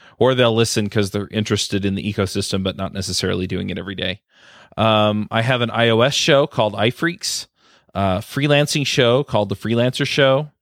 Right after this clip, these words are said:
Um, and then I also have, which one did I leave off? Adventures in Angular about Angular J S. And I have a video series about Ruby on Rails, and that would be number six if you're counting. Uh, and that's called Rails Clips.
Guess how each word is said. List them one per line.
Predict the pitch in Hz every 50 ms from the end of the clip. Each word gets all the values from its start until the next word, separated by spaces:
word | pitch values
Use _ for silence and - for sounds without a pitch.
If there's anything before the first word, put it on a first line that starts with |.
| _ _ _ _ _ _ _ _ _ _ _ _ _ _ _ _
Um, | - - 104 101 101 95 95 95 95 95 - - -
and | 110 113 117
then | 120 117 113
I | 110 110
also | 110 110 117 110 - - 123 113
have, | 101 95 123 117 110 110 110 110 110 110 110 107 107 113
which | 110 113 - -
one | 117 110
did | 110 107
I | 110 107
leave | 107 110 107 113
off? | 110 104 95 - -
Adventures | 92 92 104 117 117 - - 117 107
in | 117 110
Angular | 113 123 135 123 107 107 107 107
about | 104 101 101 101 104 -
Angular | 107 113 110 113 110 107
J | 104 - 113 107 107 107
S. | 110 135 - - - - - _ _ _ _ _ _ - _ _ -
And | - 113 117 113 110
I | 110
have | 113 113 107
a | 110
video | 113 151 175 208 180 147 131
series | - - - 120 113 110 110 113 120 131 - - - -
about | 107 107 110 107 107 - -
Ruby | 113 117 110 113
on | 110 107 107
Rails, | 104 104 104 104 107 110 - 110
and | 107 113
that | 110
would | 110 110 107
be | 117 110
number | 107 107 98 104
six | 101 - - 120 113 - - -
if | - -
you're | -
counting. | - - 117 110 110 110 104 104 101 101 - _ _ _ _ _ _ _ _ _ _ -
Uh, | - 101 104 98 98 98 92 78
and | 92 107
that's | 113 117 110 - -
called | - 113 104 101
Rails | 107 117 127 139 127 -
Clips. | - - 113 107 107 - - - - -